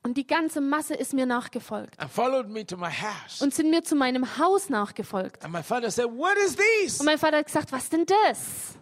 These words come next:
Speaker 2: "Who are these?
Speaker 1: Was soll das?
Speaker 2: Where did you go?"
Speaker 1: Wo bist du denn da hingegangen?"
Speaker 2: I said,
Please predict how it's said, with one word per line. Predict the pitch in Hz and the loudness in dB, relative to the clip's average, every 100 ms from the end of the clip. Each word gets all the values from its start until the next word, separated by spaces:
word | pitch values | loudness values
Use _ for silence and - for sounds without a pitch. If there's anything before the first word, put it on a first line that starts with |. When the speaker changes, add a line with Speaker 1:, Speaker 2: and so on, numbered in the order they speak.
| - | -2
Speaker 2:
"Who | 339 | 4
are | 427 440 440 403 466 466 339 | 6 6 4 4 4 4 0
these? | - - - | -4 -8 -2
Speaker 1:
Was | 311 339 | 0 2
soll | 370 320 | 2 4
das? | 359 403 233 - - - - _ _ | 4 4 2 -2 -8 -12 -18 _ _
Speaker 2:
Where | 320 403 | 0 2
did | 415 359 | 2 2
you | 370 269 | 2 4
go?" | 330 339 330 269 180 - | 4 4 2 -2 -4 0
Speaker 1:
Wo | 349 | 2
bist | 381 - | 2 0
du | 339 | 0
denn | 311 | 2
da | 311 | 2
hingegangen?" | 320 403 392 247 214 208 190 190 - - | 2 2 2 2 0 0 -4 -8 -16 -12
Speaker 2:
I | |
said, | 147 185 165 | -10 -8 -10